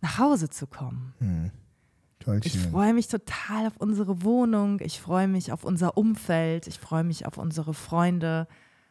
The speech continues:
Speaker 1: Familie. Das ist, äh, ein ganz anderes Gefühl. Also es hat sich nochmal wirklich sehr gefestigt. Es hat sich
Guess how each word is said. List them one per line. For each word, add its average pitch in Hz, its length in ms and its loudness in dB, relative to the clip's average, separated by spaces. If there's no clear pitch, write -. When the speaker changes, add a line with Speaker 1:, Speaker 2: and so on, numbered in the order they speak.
Speaker 1:
Familie. 175 580 4
Das 160 200 -2
ist, - 480 -6
äh, 156 400 -2
ein 170 120 0
ganz 202 240 2
anderes 202 320 0
Gefühl. 208 360 0
Also 151 140 -2
es - 140 -12
hat 170 160 -4
sich - 160 -10
nochmal 170 260 0
wirklich 170 460 -6
sehr 185 200 2
gefestigt. 185 580 0
Es - 60 -8
hat 151 120 -2
sich 156 200 -10